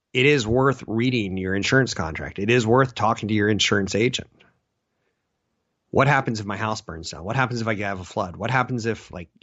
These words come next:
it's worth knowing before it happens. But also it's worth noting that sometimes your insurance can be canceled. Flat out,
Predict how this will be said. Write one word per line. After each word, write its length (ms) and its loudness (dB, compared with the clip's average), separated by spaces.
it's 260 -12
worth 260 0
knowing 440 0
before 300 -8
it 60 -10
happens. 720 -4
But 120 0
also 280 2
it's 160 -2
worth 300 0
noting 460 2
that 180 -6
sometimes 440 -2
your 100 4
insurance 260 2
can 80 -4
be 80 4
canceled. 420 -2
Flat 220 2
out, 280 0